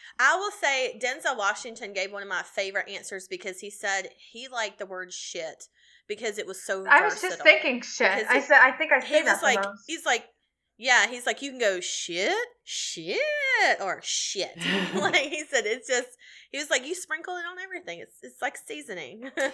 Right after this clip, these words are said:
Speaker 1: <laughs>
Speaker 3: It's hard 'cause I, I mean, like, a well-placed F word can really, like, increase the gravity of what someone's saying or, like, show passion. Like,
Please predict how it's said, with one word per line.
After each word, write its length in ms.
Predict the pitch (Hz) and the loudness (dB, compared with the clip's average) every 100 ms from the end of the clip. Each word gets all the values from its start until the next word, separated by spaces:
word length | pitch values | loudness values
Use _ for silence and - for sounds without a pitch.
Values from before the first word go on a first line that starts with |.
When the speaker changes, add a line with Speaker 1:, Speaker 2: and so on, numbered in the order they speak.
| 311 | -4
Speaker 1:
<laughs> 320 | 247 - - | -10 -12 -4
Speaker 3:
It's 200 | 196 196 | -2 0
hard 360 | 196 202 196 190 | 6 8 8 4
'cause 140 | 202 | 4
I, 220 | 185 175 | 8 8
I 100 | - | 4
mean, 140 | 185 185 | 0 -2
like, 160 | 180 | 0
a 60 | 180 | 0
well-placed 640 | 175 175 - 220 196 196 156 | 2 2 2 2 0 0 0
F 260 | 160 160 | -2 -2
word 500 | 165 160 151 147 - | -2 0 2 0 -4
can 200 | - 165 | -8 -8
really, 800 | 151 165 160 170 165 165 156 - - _ _ | -6 -4 -2 -2 0 0 -2 -6 -14 _ _
like, 400 | 175 160 156 - - _ _ - | 2 4 4 -2 -14 _ _ -4
increase 460 | 180 170 180 165 - | -2 0 0 0 0
the 120 | 165 | -2
gravity 640 | 143 139 143 156 156 156 | 2 2 2 2 0 2
of 120 | 151 | 0
what 180 | 151 147 | -2 -4
someone's 380 | 160 147 156 156 | -4 -4 -4 0
saying 460 | 196 185 185 180 175 | 2 4 4 4 2
or, 200 | 135 151 | 0 2
like, 220 | 151 151 | 2 2
show 220 | - 151 | 0 0
passion. 1120 | - 143 151 - 170 160 156 151 151 156 - 156 | 2 4 4 2 0 2 0 -4 -8 -14 -8 0
Like, 380 | 156 - - | 0 0 -10